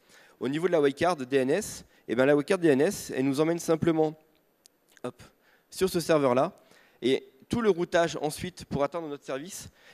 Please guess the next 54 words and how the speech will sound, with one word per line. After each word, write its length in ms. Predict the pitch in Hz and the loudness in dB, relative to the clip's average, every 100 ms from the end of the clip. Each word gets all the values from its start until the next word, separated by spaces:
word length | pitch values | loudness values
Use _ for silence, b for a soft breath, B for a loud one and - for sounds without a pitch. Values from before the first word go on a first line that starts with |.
| - | 2
est 100 | 131 | 4
fait 180 | - 175 | 4 2
d'une 200 | 143 143 | 2 2
manière 260 | 147 160 | 2 0
dynamique 560 | 135 156 143 165 - 151 | -2 2 2 2 -4 -12
via 240 | 110 143 170 | -2 0 0
le 180 | 151 | -2
consul, 340 | 143 143 - 143 - | -6 -8 -10 -14 -12
consul 320 | - 143 180 170 | -6 -4 -2 -2
et 60 | |
consul 240 | 143 143 139 | -2 -6 -4
template. 420 | 135 117 92 - b b b b | -4 -4 -6 -10 b b b b
Alors 160 | 110 117 | 0 2
ça, 120 | 180 | 0
c'est 120 | 170 | -2
quelque 140 | 147 139 | -4 -4
chose 160 | 175 | -4
qui 80 | 165 | -2
était 240 | 135 139 | -2 0
vraiment, 360 | 117 135 160 156 | 0 2 2 4
euh, 80 | 123 | 4
nouveau, 320 | 135 151 160 | 2 2 4
euh, 760 | 147 120 98 107 107 95 104 104 | 6 4 4 2 2 2 0 -2
chez 180 | - | -4
nous, 200 | 131 180 226 B B - | -2 -2 -4 B B -6
parce 120 | 113 | -2
qu'à 100 | 131 | 0
chaque 180 | 147 - | -2 -2
fois, 120 | 165 | 0
on 80 | 147 | 2
avait 340 | 120 135 131 | 4 4 4
une 80 | 117 | 2
petite 160 | 143 | -4
procédure 560 | - 147 - 123 147 175 | -4 -2 -2 2 4 4
où 40 | |
il 40 | 147 | 4
fallait 200 | 131 120 | 0 0
demander, 380 | 123 135 131 135 | 2 2 2 -2
et 60 | |
cetera. 480 | - 120 113 131 196 B B B _ | -2 -4 -2 -2 -2 B B B _
Et 100 | 113 | 0
là, 100 | 151 | 2
maintenant, 280 | 165 147 196 | 2 0 0
on 60 | |
est 80 | 165 | 0
capable, 380 | 143 143 165 175 | 0 0 2 2
en 100 | 123 | 0
fait, 340 | 123 175 - | 0 -2 -4
dès 120 | - 190 | -4 -2
qu'on 160 | 196 | 0
délivre 400 | 175 170 180 139 - | 0 0 0 -2 2
un 100 | 135 | 2
nouveau 240 | 143 151 | 2 0
produit, 420 | 151 139 135 240 | 0 0 0 -4